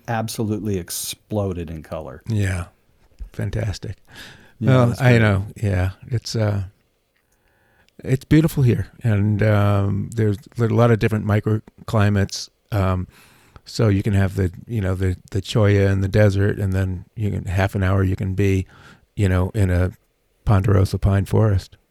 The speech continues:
Speaker 2: Um,
Speaker 1: Yeah.
Speaker 2: you know, <laughs> so, yeah, it's beautiful.
Speaker 1: Aspens.
Speaker 2: A-, aspens and, uh,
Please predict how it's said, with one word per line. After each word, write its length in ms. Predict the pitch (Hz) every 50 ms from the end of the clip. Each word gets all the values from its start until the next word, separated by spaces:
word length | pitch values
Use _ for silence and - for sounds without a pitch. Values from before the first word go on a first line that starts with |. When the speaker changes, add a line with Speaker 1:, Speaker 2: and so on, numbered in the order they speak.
| _ _ -
Speaker 2:
Um, 400 | 107 95 90 90 92 92 87 87
Speaker 1:
Yeah. 220 | 117 127 143 156 151
Speaker 2:
you 120 | 127 113
know, 140 | - 107 107 -
<laughs> 40 | -
so, 260 | - - 120 104 90 - _ _ _ - - - 113 - _ _ _ _ _ _ _
yeah, 220 | - - 101 87 - - - - - - - - - -
it's 100 | - -
beautiful. 260 | - 123 123 127 127
Speaker 1:
Aspens. 640 | 139 - - - 139 135 139 139 131 123 - - - - - _ _ _ _ _ _ - -
Speaker 2:
A-, 240 | 104 107 113 - - -
aspens 840 | 78 80 98 107 113 101 - - 113 107 107 104 101 101 98 -
and, 600 | 107 113 107 101 104 104 101 98 98 95 - - -
uh, 360 | 117 104 101 101 101 101 98